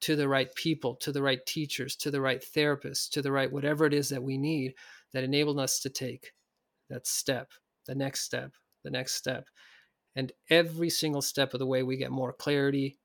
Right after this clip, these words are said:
We're able to ask again with more clarity. The energy is able to support us. And so it becomes this virtuous cycle of depending one hundred percent on that energy, getting clear on what we want,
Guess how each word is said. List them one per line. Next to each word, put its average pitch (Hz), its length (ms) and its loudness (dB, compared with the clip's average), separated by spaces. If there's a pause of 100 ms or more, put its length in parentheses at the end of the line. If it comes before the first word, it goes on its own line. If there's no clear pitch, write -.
(320)
We're 139 180 -2
able 139 220 0
to 143 200 -6
ask 139 260 -2
again 151 360 4
with 151 180 -2
more 143 160 0
clarity. 139 640 -4 (220)
The 131 100 -8
energy 135 280 -4
is 131 120 -6
able 127 180 -6
to 131 80 -8
support 151 480 2
us. - 380 -2 (180)
And 139 120 -4
so 143 180 0
it 135 60 -8
becomes 143 440 -2
this 135 160 -4
virtuous 143 500 0
cycle 135 640 -2 (320)
of 135 220 -2
depending 185 680 2
one 165 160 2
hundred 165 420 -4
percent 139 680 -4 (760)
on 165 240 2
that 196 220 4
energy, 135 600 -2 (840)
getting 147 240 4
clear 185 320 4
on 190 60 4
what 190 160 4
we 175 100 0
want, 143 300 2